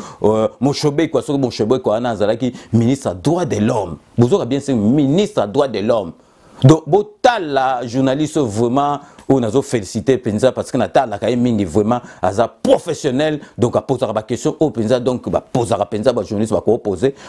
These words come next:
Donc, bazo poser ba question, yo, donc, <laughs> ah, donc, ministre à droit de l'homme, boyoka discours azali koloba, donc, azali kowanga na ke, donc, euh, Kanambe, aboma batu, azali koloba ke Kanambe mutu, apesa, donc,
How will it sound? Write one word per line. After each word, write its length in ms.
Donc, 180
bazo 220
poser 420
ba 100
question, 300
yo, 120
donc, 200
<laughs> 420
ah, 240
donc, 240
ministre 680
à 80
droit 180
de 140
l'homme, 160
boyoka 280
discours 500
azali 260
koloba, 440
donc, 220
azali 240
kowanga 300
na 80
ke, 180
donc, 280
euh, 260
Kanambe, 560
aboma 380
batu, 340
azali 320
koloba 300
ke 160
Kanambe 480
mutu, 280
apesa, 540
donc, 240